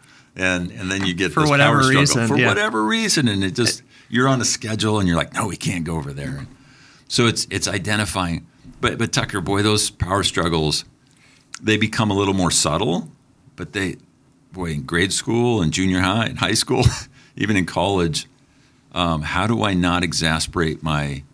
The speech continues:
Speaker 1: kids who are in their twenties?
Speaker 2: Yeah.
Speaker 1: Um, how do I not exasperate or frustrate or discourage my child when they're calling from college and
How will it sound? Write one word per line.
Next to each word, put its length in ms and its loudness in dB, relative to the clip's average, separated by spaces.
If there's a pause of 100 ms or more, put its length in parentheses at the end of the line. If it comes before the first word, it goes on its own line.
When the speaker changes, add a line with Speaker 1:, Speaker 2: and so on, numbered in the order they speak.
(400)
Speaker 1:
kids 280 -2
who 60 0
are 40 2
in 60 2
their 120 2
twenties? 600 0 (420)
Speaker 2:
Yeah. 200 0 (200)
Speaker 1:
Um, 260 -6 (720)
how 160 0
do 100 0
I 80 0
not 240 2
exasperate 760 -2 (580)
or 80 -8
frustrate 600 0 (540)
or 80 -4
discourage 540 0
my 320 0 (720)
child 340 0
when 80 0
they're 120 0
calling 460 -2
from 180 -4
college 640 -4 (380)
and 520 -2